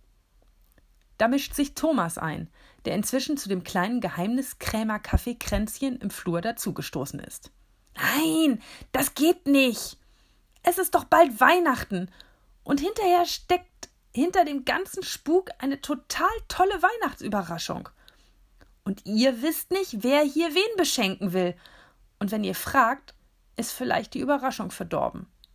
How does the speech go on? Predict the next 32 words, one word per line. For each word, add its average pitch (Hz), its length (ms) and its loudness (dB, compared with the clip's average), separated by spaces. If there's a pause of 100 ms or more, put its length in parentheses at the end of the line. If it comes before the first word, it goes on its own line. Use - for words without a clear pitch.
(1900)
Das 233 160 0
ist 254 120 -4
ein 214 160 0
Argument. 185 540 0 (380)
Und 220 160 -2
die 240 80 0
drei 214 260 2
diskutieren 262 580 -4
noch 240 120 -4
eine 180 260 -2
Weile 202 280 2
hin 277 400 0
und - 260 -8
her, 220 280 0 (260)
was 214 160 -2
man 202 120 -2
unternehmen 196 520 0
könnte, 226 520 -4
ohne 185 240 -2
dass 180 200 -2
es 196 120 -14
jemand 202 280 -2
mitbekommt. - 640 -8 (840)
Sie - 160 -2
beschließen, 294 640 0 (140)
das 202 180 -6
Ganze 214 300 0
noch 185 120 -4
eine 165 240 -4
Weile 180 240 2
zu - 160 -8
beobachten, 233 680 -4